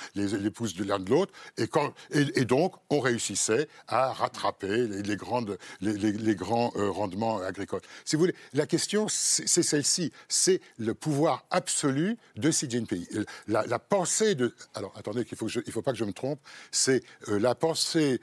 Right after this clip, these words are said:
de Xi Jinping sur le socialisme à la chinoise pour la nouvelle ère. Voilà, je crois que j'ai tout dit. Euh,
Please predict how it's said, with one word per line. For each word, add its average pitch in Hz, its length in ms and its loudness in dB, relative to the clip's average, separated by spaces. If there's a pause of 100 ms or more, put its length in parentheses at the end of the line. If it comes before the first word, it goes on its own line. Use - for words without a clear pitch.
(120)
de 101 100 -4
Xi - 200 -2
Jinping 139 400 -2
sur 107 160 -4
le 101 80 -2
socialisme 143 560 -2
à 120 40 -2
la 117 100 -2
chinoise 135 320 0 (140)
pour 117 100 -2
la 113 120 2
nouvelle 127 360 2
ère. 87 320 -4 (520)
Voilà, - 180 -10
je - 60 -16
crois 98 100 -6
que 90 80 -6
j'ai 90 60 -6
tout 98 120 -10
dit. 80 140 -10 (400)
Euh, 113 80 4